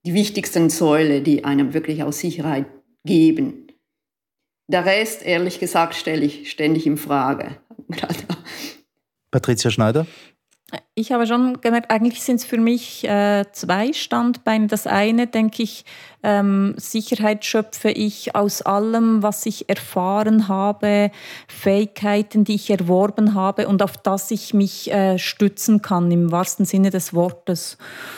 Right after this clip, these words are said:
Speaker 3: Und das zweite Standbein wäre eben mein Umfeld, der, mein Netzwerk, ähm, der Austausch mit anderen,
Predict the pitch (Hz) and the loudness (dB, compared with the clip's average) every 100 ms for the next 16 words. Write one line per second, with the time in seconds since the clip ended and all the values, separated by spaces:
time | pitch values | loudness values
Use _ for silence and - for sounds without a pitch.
0 | - - 202 196 - - 196 - - 180 | -16 0 4 4 2 -4 -4 -4 -4 0
1 | 190 214 240 - - 202 214 208 202 208 | 0 0 -2 -4 0 2 2 0 0 4
2 | 214 220 - - _ 185 202 202 196 196 | 4 2 -2 -20 _ -2 2 4 2 -2
3 | - - 196 208 196 190 - 202 233 254 | -6 -4 2 4 4 2 2 4 6 4
4 | - 220 226 240 240 - - 208 202 202 | 2 2 4 2 -2 -14 -2 0 0 0
5 | 185 190 185 214 - - 208 208 226 - | 2 4 4 2 -2 -10 -2 0 0 -4
6 | _ - - - - - - 196 196 196 | _ -18 -18 -18 -20 -20 -6 0 2 6
7 | 196 185 196 - 180 240 233 - 214 208 | 4 4 0 0 0 0 -2 -6 -2 0
8 | 220 214 - 214 208 - 190 202 214 214 | 0 -4 -2 0 0 0 0 2 2 2
9 | 214 214 220 | 4 4 2